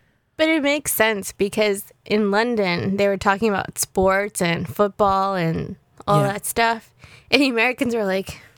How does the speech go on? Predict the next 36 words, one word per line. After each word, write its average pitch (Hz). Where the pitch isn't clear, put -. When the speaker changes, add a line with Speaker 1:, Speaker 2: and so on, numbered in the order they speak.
Speaker 1:
"Soccer? 185
Speaker 2:
Yeah. 151
Speaker 1:
What?" -
Speaker 2:
This 202
is 160
a 143
soccer 160
game. 131
So 196
E 240
A 254
opens 180
the 170
press 156
conference 143
with 139
Titanfall 147
two. 65
And 156
Titanfall 202
two 180
looks 170
like, 143
uh, 131
which, 156
great, 233
I 185
like 220
Titanfall 170
one 147
quite 147
a 139
bit. 139
I 139
played 139
it, 139